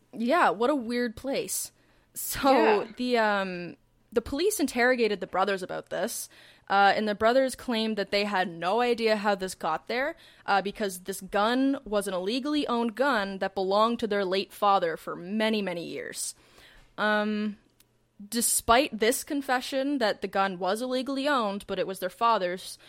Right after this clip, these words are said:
Speaker 1: uh, the police took saliva samples from every woman in their family,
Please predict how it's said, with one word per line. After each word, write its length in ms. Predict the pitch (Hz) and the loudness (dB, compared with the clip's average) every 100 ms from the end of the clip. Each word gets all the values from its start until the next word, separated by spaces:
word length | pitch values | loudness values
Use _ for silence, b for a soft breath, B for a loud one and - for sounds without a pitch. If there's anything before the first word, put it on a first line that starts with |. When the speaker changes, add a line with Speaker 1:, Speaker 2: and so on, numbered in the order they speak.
| b b | b b
Speaker 1:
uh, 360 | 185 165 160 113 | 2 4 2 -4
the 80 | 202 | -8
police 360 | - 247 269 - | -6 -4 -4 -4
took 220 | - 226 | -4 -4
saliva 420 | - 190 - 180 | -4 -2 -2 -2
samples 460 | 208 214 220 226 226 | -2 -2 -2 -2 -4
from 200 | - - - | -4 -4 0
every 320 | 202 202 226 | 0 2 -2
woman 420 | 180 170 202 226 | -2 -4 -2 -2
in 100 | 190 | -2
their 140 | 175 - | -4 -6
family, 580 | - 170 220 330 403 | -6 -4 -2 -4 -6